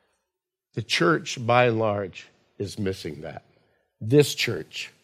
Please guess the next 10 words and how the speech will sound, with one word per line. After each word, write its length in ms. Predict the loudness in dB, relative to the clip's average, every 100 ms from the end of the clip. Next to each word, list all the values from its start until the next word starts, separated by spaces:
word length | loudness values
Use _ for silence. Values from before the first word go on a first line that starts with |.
| _ _ _ _ -10
by 300 | 0 2 2
and 160 | 2
large, 480 | 0 -2 -8 -18 -20 _ _ _ _ _ _
is 140 | -14 -8
missing 420 | -8 -8 -10 -10
that. 340 | -14 -16 -20 _ _ _ _ _ _ _ _ _
My 300 | 2 6 6
prayer, 320 | 4 0 0
my 240 | 2 4 4
desire, 600 | 2 -2 -4 -6 -10